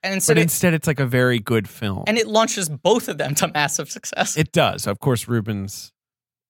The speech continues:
Speaker 2: his career is shorter. Like,
Speaker 1: But he
Speaker 2: but
Speaker 1: has
Speaker 2: yeah.
Speaker 1: six big years after this.
Speaker 2: Yeah, he does.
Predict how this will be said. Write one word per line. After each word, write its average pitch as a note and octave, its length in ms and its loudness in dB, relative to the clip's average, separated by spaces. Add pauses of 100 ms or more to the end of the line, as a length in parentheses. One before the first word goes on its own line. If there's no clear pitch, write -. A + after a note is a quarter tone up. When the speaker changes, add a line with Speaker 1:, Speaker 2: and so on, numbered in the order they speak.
Speaker 2:
his A2 240 -4
career G2+ 380 -2
is - 60 -8
shorter. G2 600 -4 (140)
Like, - 100 -4
Speaker 1:
But D4 100 2
he B3+ 120 -2
Speaker 2:
but B3 60 0
Speaker 1:
has A3+ 200 2
Speaker 2:
yeah. - 40 0
Speaker 1:
six - 460 0 (160)
big D#3 260 0
years A#2 280 -6
after - 240 -12
this. - 100 -20 (160)
Speaker 2:
Yeah, G4 160 0
he D3+ 80 -6
does. F#3+ 260 -2